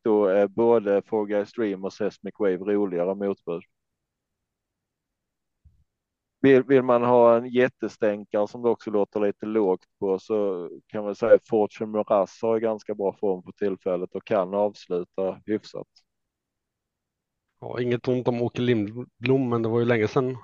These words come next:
Speaker 2: han vann med Chapuis.
Speaker 1: Mm, Carl Philip har ju vunnit ett par gånger med Chapuis,
Speaker 2: Mm.
Speaker 1: men, mm. Jag se-, jag ser det som otroligt att han tar sig förbi Clickbait i starten.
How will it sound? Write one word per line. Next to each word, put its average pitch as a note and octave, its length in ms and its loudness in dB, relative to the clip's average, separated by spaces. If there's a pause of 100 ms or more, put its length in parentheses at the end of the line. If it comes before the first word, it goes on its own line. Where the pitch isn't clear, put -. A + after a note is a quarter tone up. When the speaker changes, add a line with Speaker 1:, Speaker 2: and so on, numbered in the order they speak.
(120)
Speaker 2:
han B2+ 200 0
vann A#2+ 180 4
med A#2 120 -2
Chapuis. A2 540 -6 (1400)
Speaker 1:
Mm, C#3+ 220 -8
Carl E3 200 4
Philip B2+ 440 4
har D#3+ 60 6
ju D#3+ 60 6
vunnit E3 320 2
ett A#2 120 -4
par G#2+ 140 0
gånger G2+ 320 -2
med A2 160 -10
Chapuis, A2+ 580 0
Speaker 2:
Mm. A#2 240 -4
Speaker 1:
men, A#2 40 -16 (380)
mm. D3 280 -12 (680)
Jag D#3+ 180 2
se-, F3 220 2
jag E3+ 120 4
ser E3+ 240 4
det D3 80 0
som D#3 180 -12
otroligt G#2+ 680 0
att A#2+ 120 -2
han B2 140 -4
tar B2 160 0
sig B2+ 160 -8
förbi A2 320 -2
Clickbait G#2 500 -4
i - 60 -14
starten. - 440 -4